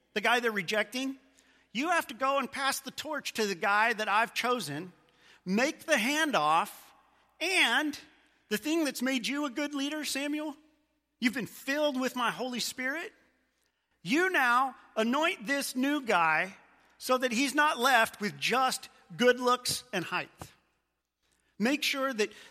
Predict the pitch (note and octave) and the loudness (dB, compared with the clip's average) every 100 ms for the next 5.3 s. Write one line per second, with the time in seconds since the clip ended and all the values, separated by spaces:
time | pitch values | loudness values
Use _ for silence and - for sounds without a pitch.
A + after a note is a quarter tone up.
0 | - G#3 G#3+ G#3+ B3+ B3+ C4 A#3+ - - | -2 -2 -2 0 0 0 -4 -4 -4 -2
1 | C4 A3+ D#3+ C3+ D#3+ E3+ A3 C4 C4+ G3+ | 0 0 0 -4 -6 -4 -2 0 0 0
2 | E3+ G3 G3+ E3+ E3+ G3 G3+ - A#3+ A#3+ | 0 -2 -4 -2 -2 -2 -2 -4 -10 -8
3 | F3+ D#3 D3+ G3+ E3+ E3 D#3+ E3+ - E3+ | -4 -2 0 -2 -4 -8 -10 -12 -4 -4
4 | A3 - F3 G3 E3+ C3 C#3+ C#3 - A#3+ | -4 -8 -6 -6 -6 -6 -4 -8 -8 -4
5 | C#4 D4 | -2 -4